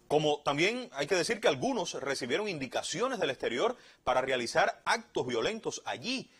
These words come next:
para dar allí y en los alrededores idea de caos, de represión.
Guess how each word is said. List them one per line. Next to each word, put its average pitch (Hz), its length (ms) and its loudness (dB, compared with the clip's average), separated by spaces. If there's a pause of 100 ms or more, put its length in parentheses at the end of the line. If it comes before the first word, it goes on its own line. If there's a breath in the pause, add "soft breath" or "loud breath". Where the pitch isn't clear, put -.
(320 soft breath)
para 139 240 6
dar 214 140 6
allí 240 400 -2
y 165 80 -2
en 147 80 0
los 135 100 2
alrededores 135 720 2
idea 165 400 0
de 113 200 0
caos, 196 760 2
de 113 100 -2
represión. 175 800 -2